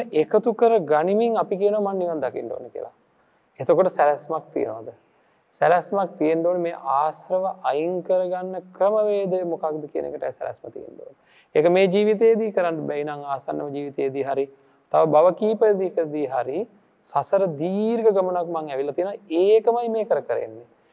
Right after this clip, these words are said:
මේ ජීවිතේ මං කැමති නම් යම් ආහාරයකට, අපේ පින්වත්නි, ඒ ආහාරය කී වතාවක් නම් මම අරගෙන තියෙනවද? මේ වෙනකොට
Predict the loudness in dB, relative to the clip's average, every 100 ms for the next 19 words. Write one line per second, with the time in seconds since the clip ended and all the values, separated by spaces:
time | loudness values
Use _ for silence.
0 | _ _ 0 0 2 -2 0 0 0 -2
1 | -2 -2 -2 -4 -4 -8 -8 -8 -6 -2
2 | -2 0 -4 -4 -6 -4 -6 -8 -10 -10
3 | -10 -10 -10 -10 _ _ _ _ _ -2
4 | 0 0 -2 -2 -4 -2 -2 -4 -8 _
5 | _ _ -10 -2 0 0 2 0 2 0
6 | 0 -4 -8 -10 -12 -8 -10 -10 -12 -14
7 | -16 -20 _ _ -8 -2 0 0 -2 -4
8 | -6 -10 -12 -14 -20 _ _ _ _ _
9 | _ _ _ _ _ _ _ _ -12 -6
10 | -4 -6 -8 -14